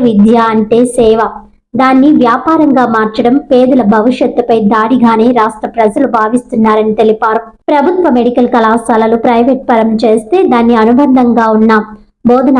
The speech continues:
ఆసుపత్రుల్లో కూడా ఉచిత వైద్యం అందుబాటులో ఉండదని, దాని ఫలితంగా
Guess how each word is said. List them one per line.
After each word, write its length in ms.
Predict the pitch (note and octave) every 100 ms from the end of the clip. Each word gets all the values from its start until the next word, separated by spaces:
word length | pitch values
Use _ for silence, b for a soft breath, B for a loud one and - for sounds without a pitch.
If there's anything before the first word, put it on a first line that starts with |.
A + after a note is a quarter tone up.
| A3+
ఆసుపత్రుల్లో 600 | A3+ - G3+ A3 A3+ A3 A3
కూడా 160 | A3+ D#4+ C#4
ఉచిత 200 | A#3+ B3+ B3 A3
వైద్యం 340 | G#3+ G#3 G#3+
అందుబాటులో 540 | A3 A#3+ A#3+ A3 A3 G#3+ G#3+
ఉండదని, 380 | G#3+ G#3+ G#3+ G#3+ - B B - B3
దాని 180 | A#3+ B3
ఫలితంగా 500 | B3 A#3+ C4 A#3+ A3